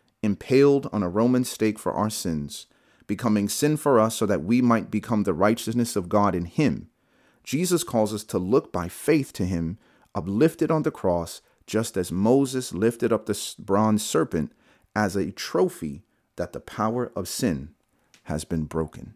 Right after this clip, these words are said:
For bibliographical and biblical references on this article, and for much more content for pastors and church leaders,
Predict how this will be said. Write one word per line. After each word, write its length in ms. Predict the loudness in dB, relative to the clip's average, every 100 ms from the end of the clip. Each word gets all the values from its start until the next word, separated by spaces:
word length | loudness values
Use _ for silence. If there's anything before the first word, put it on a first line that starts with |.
| _ _ _ _
For 180 | _ -2
bibliographical 1040 | 4 4 6 2 4 2 0 -4 -4 -6 -10 -4
and 160 | 0
biblical 400 | 0 0 2 2
references 580 | 4 2 0 -2 -2 -2
on 180 | -2 0
this 240 | 0 -2
article, 540 | -2 -4 -4 -8 -12 -12 _ -2
and 140 | -2
for 140 | 0
much 380 | 2 4 4 2
more 180 | -4 -4
content 600 | -2 0 0 -2 -8 -10 _
for 180 | -12
pastors 680 | -10 -2 0 0 -4 -4 -6
and 160 | -8 -6
church 320 | -2 -4 -4
leaders, 460 | -6 -6 -8 -10